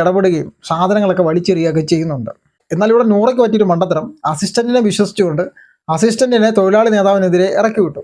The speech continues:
ഇവർ തമ്മിൽ വാഗ്വാദങ്ങൾ, കയ്യേറ്റം, സാധനം വലിച്ചേറ്, വെല്ലുവിളി, ഇതൊക്കെ നടന്നുകൊണ്ടിരിക്കുകയാണ്.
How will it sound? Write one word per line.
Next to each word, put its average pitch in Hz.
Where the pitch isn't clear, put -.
ഇവർ 240
തമ്മിൽ 226
വാഗ്വാദങ്ങൾ, 185
കയ്യേറ്റം, 185
സാധനം 214
വലിച്ചേറ്, 170
വെല്ലുവിളി, 190
ഇതൊക്കെ 214
നടന്നുകൊണ്ടിരിക്കുകയാണ്. 156